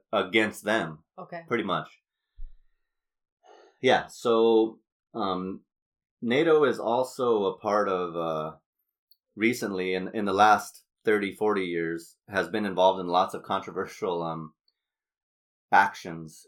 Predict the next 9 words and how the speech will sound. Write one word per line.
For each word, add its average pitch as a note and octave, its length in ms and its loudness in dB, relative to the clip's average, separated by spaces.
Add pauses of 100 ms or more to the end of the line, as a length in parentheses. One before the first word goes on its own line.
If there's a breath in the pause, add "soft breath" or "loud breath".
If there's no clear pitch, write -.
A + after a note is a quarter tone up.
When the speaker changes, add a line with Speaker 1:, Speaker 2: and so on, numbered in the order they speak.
(100)
Speaker 1:
uh, E2 280 -8
to G2+ 100 -8
include F#2 420 -6
Bulgaria G2 840 0 (260)
and, E2+ 480 -4
uh, D#2 320 -4 (1120)
what G#2 180 -4
was B2+ 120 -8
that G#2 220 -4